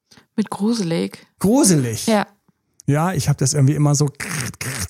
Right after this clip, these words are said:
Speaker 2: diese langen Fingernägel von irgendeiner Horrorpuppe, so, krrt, krrt.
Speaker 1: So jemand, der, der dich so, so komisch beobachtet. Das creepy ist einfach ein Gefühl. Das
Speaker 2: Ja, genau. Und dann finde ich zum Beispiel, ist Ghosting das falsche Wort, sondern hier heißt es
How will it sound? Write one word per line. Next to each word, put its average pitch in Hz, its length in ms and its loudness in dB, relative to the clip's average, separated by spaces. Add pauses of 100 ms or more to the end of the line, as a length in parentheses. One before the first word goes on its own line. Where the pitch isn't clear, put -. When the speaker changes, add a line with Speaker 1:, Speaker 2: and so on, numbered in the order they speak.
(140)
Speaker 2:
diese 147 180 2
langen 143 300 2
Fingernägel 160 420 2
von 147 180 0
irgendeiner 143 380 4
Horrorpuppe, 143 720 2
so, 139 140 -4
krrt, 113 500 -6
krrt. 185 180 -6
Speaker 1:
So 233 60 2
jemand, 233 420 2
der, 220 120 2
der 208 260 0
dich 202 280 -2
so, 196 300 -4
so 196 160 -2
komisch 226 400 0
beobachtet. 214 640 0
Das 190 120 -4
creepy 262 280 0
ist 240 100 -2
einfach 226 220 0
ein 196 80 2
Gefühl. 196 560 0
Das 185 180 -4
Speaker 2:
Ja, 156 240 4
genau. 160 340 6
Und 127 220 2
dann 226 200 6
finde 185 180 2
ich - 80 0
zum 151 160 4
Beispiel, 143 340 2
ist - 300 0
Ghosting 165 400 2
das 143 160 0
falsche 139 440 0
Wort, 151 220 2
sondern 143 260 4
hier 165 240 6
heißt 165 300 2
es - 220 -2